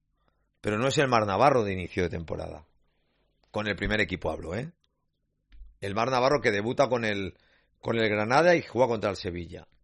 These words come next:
No es el mismo. No sube con,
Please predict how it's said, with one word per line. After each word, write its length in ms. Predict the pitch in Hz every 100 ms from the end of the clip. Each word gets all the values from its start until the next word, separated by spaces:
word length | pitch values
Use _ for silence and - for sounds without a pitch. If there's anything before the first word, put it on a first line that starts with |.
| _
No 240 | 101 123
es 160 | 160 143
el 140 | 120
mismo. 420 | 139 160 107 85 - _ _ _ _ _ _ _ _ _ _ _ _ -
No 200 | 117 156
sube 340 | - 165 139
con, 400 | - 101 92 87